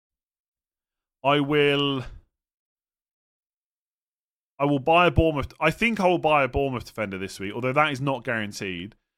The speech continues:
And if I do, they will play in thirty. If Bradley is still, um, if Trent's still out, I'll play Bradley against Brighton, so I only have to play one more defender.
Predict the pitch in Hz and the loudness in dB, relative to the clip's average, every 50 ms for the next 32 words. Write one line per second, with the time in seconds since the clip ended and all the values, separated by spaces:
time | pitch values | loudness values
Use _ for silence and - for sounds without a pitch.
0 | _ _ _ 127 139 139 147 143 143 - 175 156 127 123 131 151 160 160 151 139 | _ _ _ -4 -2 0 2 2 2 2 2 2 2 2 2 2 2 4 2 2
1 | 123 143 131 117 113 110 104 - - 110 104 101 98 92 95 98 107 117 - 135 | 2 2 2 2 0 -4 -6 -8 -6 -4 -4 -4 -4 -4 -6 -6 -8 -8 -8 -12
2 | 127 - _ 160 160 175 175 170 165 156 143 135 135 135 135 123 - - - - | -12 -6 _ 4 4 4 4 4 2 0 0 0 -2 -4 -4 -6 -4 -4 -2 0
3 | 151 139 135 135 - - - _ _ 123 123 120 120 120 117 117 113 113 104 - | 0 0 0 0 -2 -6 -14 _ _ -4 -2 -2 -2 -2 -4 -8 -10 -12 -14 -16
4 | _ _ _ _ _ _ 131 123 - - 170 175 170 - - - 151 147 135 123 | _ _ _ _ _ _ -8 -8 -4 -4 -4 -4 -4 -6 -4 -4 -2 -2 -2 -2
5 | 110 110 110 - 139 127 113 113 135 131 127 120 113 113 113 110 104 101 - 127 | -4 -6 -6 -4 -6 -6 -4 -4 -4 -4 -2 -4 -4 -6 -6 -8 -10 -10 -6 -6
6 | 117 107 95 95 - 110 117 123 127 123 120 123 - _ - 113 110 110 113 113 | -6 -6 -6 -8 -8 -6 -4 -4 -4 -6 -6 -10 -12 _ -8 -6 -6 -6 -6 -8
7 | 113 107 107 101 104 - 113 110 110 110 131 143 | -8 -8 -10 -10 -10 -8 -8 -8 -6 -6 -8 -8